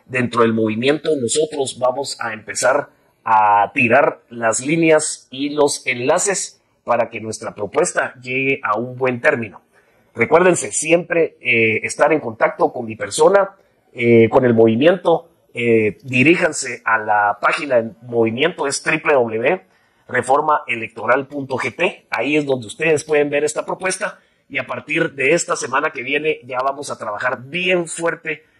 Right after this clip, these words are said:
para que podamos llevar una buena propuesta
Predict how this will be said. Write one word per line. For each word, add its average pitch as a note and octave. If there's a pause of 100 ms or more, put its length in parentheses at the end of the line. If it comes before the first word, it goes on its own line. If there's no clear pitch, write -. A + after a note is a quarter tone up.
(140)
para A#2+
que A#2
podamos C3+
llevar A#2+
una C#3
buena C3+
propuesta B2+